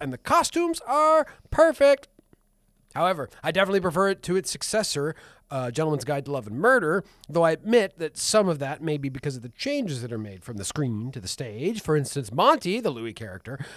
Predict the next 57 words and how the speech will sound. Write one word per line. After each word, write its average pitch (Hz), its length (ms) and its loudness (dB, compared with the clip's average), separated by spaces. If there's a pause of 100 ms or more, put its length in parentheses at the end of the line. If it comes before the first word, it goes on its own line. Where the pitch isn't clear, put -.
learns 202 220 4
of 202 60 -4
his 180 120 -2
nobility 190 360 4
background 170 420 2
once 160 140 0
his 143 120 -6
mother 156 220 0
passes 127 380 -6
away 143 220 -4
and 139 80 0
only 156 220 2
decides 143 380 -4
to 120 40 -12
start 151 260 -4
murdering 143 400 -4
his 131 140 -8
relatives 139 440 -6
so 151 120 -6
that 131 100 -8
he 139 100 -6
can 135 100 -12
be 120 120 -10
with 107 120 -12
Sibylla 131 680 -4 (300)
and 226 440 4 (180)
so 147 220 -2
his 143 120 0
mother 151 220 -2
can 123 140 -8
properly 123 380 -6
be 104 160 -12
buried 123 460 0 (300)
with 110 140 -10
her 98 100 -12
family. 131 480 -10 (400)
The 123 80 -6
show 190 240 4
definitely 226 340 4
has 185 140 2
more 180 220 4
of 151 100 -2
a 151 40 -8
Gilbert 156 300 -4
and 127 60 -10
Sullivan 214 360 2
style 160 320 -2
as 156 100 -4
opposed 143 260 -4
to 117 60 -16
the 135 80 -10
Oscar 147 280 -6
Wilde 139 500 0
style 113 360 -8
of 104 80 -18
the 113 60 -16
film, 214 580 6